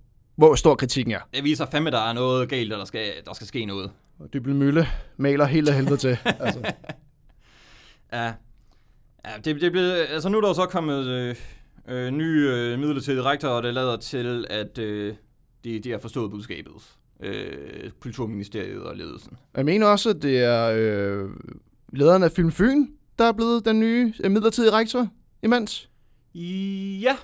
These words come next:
Speaker 2: det er, det er vist, øh, rigtigt. Øh, jeg kan ikke huske, om det er den nuværende leder, eller om det var en tidligere leder af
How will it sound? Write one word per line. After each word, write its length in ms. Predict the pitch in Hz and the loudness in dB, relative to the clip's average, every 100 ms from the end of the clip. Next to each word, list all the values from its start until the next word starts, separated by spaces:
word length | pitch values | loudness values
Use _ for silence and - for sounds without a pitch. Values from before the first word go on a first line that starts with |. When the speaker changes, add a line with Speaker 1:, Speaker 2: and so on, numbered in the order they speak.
| _ _ _ _ | _ _ _ _
Speaker 2:
det 180 | 226 226 - | -12 -12 -6
er, 260 | 185 190 185 | -2 -2 -2
det 140 | 208 | -4
er 60 | 180 | -4
vist, 280 | 165 156 | -6 -6
øh, 340 | 147 135 135 135 | -4 -4 -4 -6
rigtigt. 500 | 190 120 - - - _ _ _ - | -8 -12 -18 -20 -20 _ _ _ -10
Øh, 460 | 135 135 135 139 139 | -6 -4 -4 -4 -4
jeg 60 | |
kan 80 | 139 | -6
ikke 120 | 170 | -6
huske, 120 | 156 156 | -6 -6
om 100 | 135 | -6
det 60 | |
er 60 | 131 | -4
den 100 | 135 | -4
nuværende 300 | 147 143 131 | -2 -2 -2
leder, 180 | 135 131 | -2 -2
eller 240 | 117 113 107 - | 0 -2 -4 -10
om 120 | 120 | -8
det 100 | 113 | -6
var 60 | 113 | -8
en 120 | 110 | -10
tidligere 500 | - 139 135 120 107 | -10 -8 -4 -4 -4
leder 360 | 104 107 104 101 | -4 -6 -6 -4
af 500 | 95 104 90 87 | -4 -4 -6 -10